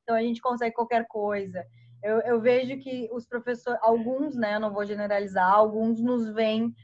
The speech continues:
de uma forma no-, diferente, pelo menos.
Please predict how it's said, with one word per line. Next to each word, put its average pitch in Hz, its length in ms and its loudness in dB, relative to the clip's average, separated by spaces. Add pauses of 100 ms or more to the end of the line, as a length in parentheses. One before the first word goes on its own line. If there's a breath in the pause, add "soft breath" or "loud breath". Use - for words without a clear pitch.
(240 soft breath)
de 220 100 -4
uma 233 160 6
forma 233 380 4
no-, 226 160 4 (280)
diferente, 202 640 0
pelo 185 220 -4
menos. 175 540 -12